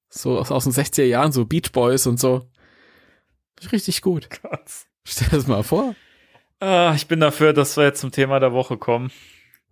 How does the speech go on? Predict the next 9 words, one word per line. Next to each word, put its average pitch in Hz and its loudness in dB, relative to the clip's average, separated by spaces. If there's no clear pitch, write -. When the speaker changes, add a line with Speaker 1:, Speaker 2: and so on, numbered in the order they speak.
Speaker 1:
Ja. 254 2
Speaker 2:
Wo, 127 0
wo, 139 0
wo 143 0
wir 143 4
eh 175 2
schon 170 0
so 160 4
am 147 -6